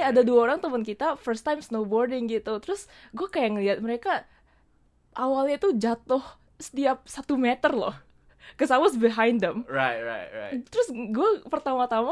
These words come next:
Speaker 2: ngeliat ja-, mereka paginya itu jatuh-jatuh tiap satu meter,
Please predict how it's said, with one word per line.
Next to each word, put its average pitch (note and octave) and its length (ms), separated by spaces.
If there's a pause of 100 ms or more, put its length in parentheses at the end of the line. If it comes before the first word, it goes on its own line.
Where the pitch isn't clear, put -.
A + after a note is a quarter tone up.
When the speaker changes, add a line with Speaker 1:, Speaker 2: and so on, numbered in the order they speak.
(140)
Speaker 2:
ngeliat G#3+ 320
ja-, F#3 340
mereka A3 340
paginya G#3 460
itu D#4+ 240
jatuh-jatuh G#3 840
tiap G#3 180
satu G3 280
meter, F#3+ 360